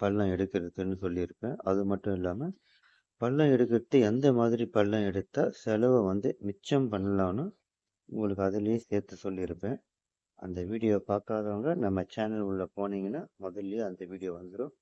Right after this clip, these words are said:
அதை பார்க்காதவங்க பாருங்க. இந்த வீடியோல வந்து அதுக்கப்புறம் காலங்குழி எடுத்ததுக்கு அப்புறம் என்ன என்ன பண்ணணும் என்றதை வந்து இந்த வீடியோல வந்து சொல்ல போறேன். அதுக்கு முன்னாடி நம்ம சேனலை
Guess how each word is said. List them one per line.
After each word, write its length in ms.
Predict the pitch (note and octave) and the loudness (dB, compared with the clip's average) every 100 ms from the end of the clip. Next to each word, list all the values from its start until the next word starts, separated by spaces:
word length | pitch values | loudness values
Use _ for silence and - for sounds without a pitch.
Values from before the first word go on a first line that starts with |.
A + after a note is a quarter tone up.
| _ _ _ _ _ _ | _ _ _ _ _ _
அதை 120 | F2+ E2+ | -12 -4
பார்க்காதவங்க 680 | G2+ G2 F#2+ F2 F2 G2+ A#2+ | -4 0 0 0 -2 -4 -2
பாருங்க. 380 | F#2 F2 E2+ G2+ F3 - _ _ _ _ _ _ _ _ _ _ B2 | 0 0 0 -2 -4 -8 _ _ _ _ _ _ _ _ _ _ -12
இந்த 280 | C3 D#3 D3+ | -6 2 4
வீடியோல 440 | A#2+ A#2+ B2+ A2+ G#2 | 4 2 2 0 -4
வந்து 300 | F#2 F2+ D3 A#3 _ _ _ _ _ _ _ - | -6 -4 -4 -4 _ _ _ _ _ _ _ 2
அதுக்கப்புறம் 680 | B2+ D#3 B2+ A2 B2 G2+ - - | 6 6 6 4 2 2 -4 0
காலங்குழி 480 | G#2+ A2+ G#2+ G2 F#2 | 4 4 4 2 0
எடுத்ததுக்கு 500 | F#2 - A2 F#2+ F#2+ | -2 0 -2 0 -2
அப்புறம் 340 | E2+ B2 E3+ - G2+ | -2 -4 -6 -6 0
என்ன 320 | G#2+ C3+ D3+ | 2 2 2
என்ன 240 | C#3 A2+ G#2 - | 2 0 -4 -6
பண்ணணும் 480 | F#2+ F#2+ A2+ G2 - _ _ _ _ _ _ _ - | -6 -4 -2 -4 -8 _ _ _ _ _ _ _ -6
என்றதை 380 | G2 G2 F2 | 0 2 2
வந்து 260 | F2+ F#2+ B2 E3+ | 0 0 0 0
இந்த 280 | G2+ A2+ A2+ G2+ | -2 0 2 2
வீடியோல 520 | G2 G#2 G#2 G2 F2+ | 0 -2 -2 -2 -4
வந்து 260 | F2 F#2+ E3+ G3 - | -6 -6 -6 -8 -14
சொல்ல 320 | - - F#2+ F#2 | -8 0 2 0
போறேன். 360 | - E2+ A#2+ B3 _ _ _ _ _ - _ - | -2 -2 0 -2 _ _ _ _ _ -20 _ -6
அதுக்கு 300 | F#2+ G2 G#2+ | -4 -2 -4
முன்னாடி 460 | G2+ B2 B2+ C3 A3 A#3 _ _ _ _ | -2 0 0 2 2 0 _ _ _ _
நம்ம 240 | A2 A2 F#2+ | -2 -2 -2
சேனலை 460 | - B2 A#2 A2 | -2 -2 0 0